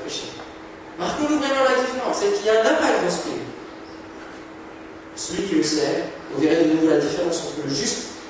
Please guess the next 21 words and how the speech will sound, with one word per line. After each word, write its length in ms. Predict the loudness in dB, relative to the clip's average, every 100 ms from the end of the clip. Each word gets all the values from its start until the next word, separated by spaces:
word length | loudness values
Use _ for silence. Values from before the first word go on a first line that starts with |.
| -12
et 60 |
le 120 | -8 -4
méchant, 280 | -2 -4 -6 -10 -14 -12
celui 300 | -8 -6 -6 -6
qui 60 | -4
sert 280 | 2 2 2 2
Dieu 220 | 2 2 0 -4 -8
et 40 |
celui 280 | -6 -4 -4
qui 180 | -6 0
ne 60 | 4
le 80 |
sert 300 | 4 4 4
pas. 300 | 4 2 2 -2 2
Alléluia, 420 | 4 6 6 6
c'est 160 | 6 6
le 60 |
défi 360 | 6 6 6 4
à 40 | 4
relever, 220 | 4 6
c'est. 320 | 4 2 -4